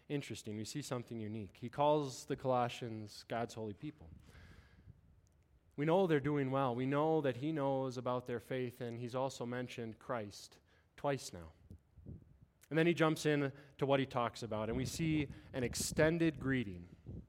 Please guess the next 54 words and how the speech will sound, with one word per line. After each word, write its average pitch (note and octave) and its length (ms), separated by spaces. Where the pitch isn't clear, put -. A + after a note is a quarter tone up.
a B2 60
very D3+ 280
long, D3 140
our B2+ 140
whole E3+ 360
introduction C3 800
is B2 140
just D#3 320
the D3 80
greeting A#2+ 540
to A#2 120
these A2+ 240
people, G#2 380
letting D#3 300
them C#3+ 180
know G2+ 420
about G#2 320
their G#2+ 140
faith. - 440
We D3 100
always F3 260
thank E3+ 220
God, C3 280
the B2 60
Father C3+ 340
of A2+ 60
our B2 120
Lord C3 220
Jesus A#2+ 320
Christ, G#2+ 420
when B2+ 100
we C#3 80
pray D#3+ 240
for E3 140
you, F#2 180
because E3 240
we F3 80
have D3 120
your, D3 140
heard E3 340
of C3 100
your C3+ 160
faith B2+ 380
in A#2 80
Christ A#2 360
Jesus F#2 560
and D#3 120
of D3+ 80
the D3+ 80
love D#3 300
you D#3 100
have C3 340
for B2 160
all B2+ 500